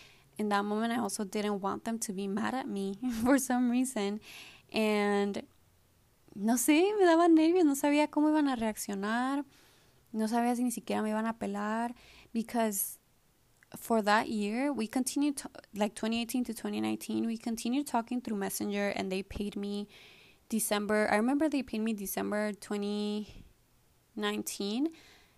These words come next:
because they said, "Oh, for the holidays," and that's when they paid me the hundred and eighty dollars <laughs> and, um, pa un chicle. And then, um, after that, the pandemic started, and from that, like,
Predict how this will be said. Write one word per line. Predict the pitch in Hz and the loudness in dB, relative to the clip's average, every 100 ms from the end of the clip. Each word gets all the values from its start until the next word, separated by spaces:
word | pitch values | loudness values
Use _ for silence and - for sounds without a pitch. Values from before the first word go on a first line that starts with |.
| _ _ _ _ 196 | _ _ _ _ -4
because | 233 233 214 196 | -2 0 0 2
they | 196 | 0
said, | - 208 - | 2 0 2
"Oh, | 233 233 | 0 0
for | 220 - 214 | -2 0 0
the | 202 | 0
holidays," | - 202 202 180 185 - | -2 -2 0 -2 -4 -4
and | 208 | 2
that's | 196 202 | 2 2
when | 220 | -4
they | 220 | -4
paid | 226 208 | -4 -6
me | 202 208 | -4 -4
the | 196 | -4
hundred | 190 196 190 220 | -2 -4 -2 -2
and | 214 - | -4 -4
eighty | 190 190 | -4 -4
dollars | 185 180 240 254 - 311 330 - - - | -4 -2 0 0 2 2 2 -4 -18 -16
<laughs> | - - - - | -16 -16 -18 -6
and, | 226 220 214 | 0 2 2
um, | 202 196 185 180 185 - - | 4 4 4 2 -2 -12 -2
pa | 202 | -2
un | 196 | 0
chicle. | 226 220 254 320 - - - _ - | -6 -6 -6 -6 -10 -20 -20 _ -6
And | 214 214 208 202 | 0 0 2 2
then, | 202 202 | 4 2
um, | 196 196 185 170 - - _ _ _ _ _ _ _ - | 2 0 0 -2 -6 -12 _ _ _ _ _ _ _ -2
after | 208 - 262 262 | -2 0 -2 0
that, | 277 285 269 | 0 -2 -4
the | |
pandemic | - 214 202 202 - | -8 -6 -4 -6 -6
started, | - 233 247 254 254 262 262 262 247 - - _ - | -4 -2 0 0 0 0 -2 -4 -8 -16 -20 _ -8
and | 208 202 202 202 208 208 202 - _ | -4 -2 -4 -4 -6 -8 -10 -14 _
from | - - 208 202 185 | -20 -4 0 0 2
that, | 190 196 226 | 2 2 0
like, | 220 | -2